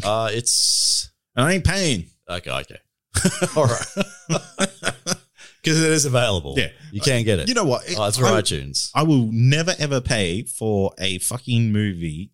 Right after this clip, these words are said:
Speaker 2: to be streamed because I'm already subscribed to, like, eighteen streaming services.
Speaker 1: That's fair, but, like, sometimes it takes forever for you to actually get that movie, though. So what are you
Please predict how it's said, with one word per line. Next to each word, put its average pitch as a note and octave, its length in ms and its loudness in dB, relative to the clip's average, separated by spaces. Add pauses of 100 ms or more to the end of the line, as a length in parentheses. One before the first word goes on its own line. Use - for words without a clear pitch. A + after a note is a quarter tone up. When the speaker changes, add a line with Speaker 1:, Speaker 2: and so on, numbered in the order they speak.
Speaker 2:
to G2+ 280 2
be F#2 140 -2
streamed F#2+ 580 -2 (600)
because E3+ 560 2 (120)
I'm F#3+ 160 2
already F#3 280 -2
subscribed C#3 580 0
to, - 60 -8
like, A2+ 240 -6
eighteen B2 320 -2
streaming G2+ 420 0
services. E2 680 -2 (100)
Speaker 1:
That's A2+ 240 0
fair, C3 220 0
but, E2 180 -6
like, F#2 180 -2
sometimes G#2 400 -2
it E2+ 80 -6
takes F#2 200 -4
forever F#2 320 -4
for - 120 -8
you F2+ 80 -6
to E2 60 -4
actually E2+ 340 -4
get E2+ 260 -4
that E2 160 -4
movie, F#2+ 280 -6
though. - 180 -16
So - 180 -8
what E2+ 120 -6
are - 20 -8
you E2+ 60 -6